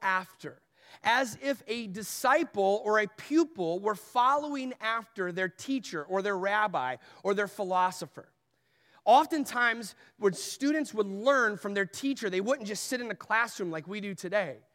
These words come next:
They would get up and walk around town, walk around the city, and they would be exchanging interactions with their teacher, with their philosopher. They would be listening, they would be gaining knowledge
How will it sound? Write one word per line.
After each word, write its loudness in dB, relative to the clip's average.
They 2
would -8
get 2
up 4
and -6
walk 2
around -4
town, -4
walk 2
around -2
the -6
city, -6
and -4
they -4
would -6
be -10
exchanging -6
interactions -2
with -4
their -4
teacher, -4
with -10
their -8
philosopher. 0
They 2
would 0
be -4
listening, -4
they -4
would -6
be -8
gaining -6
knowledge -2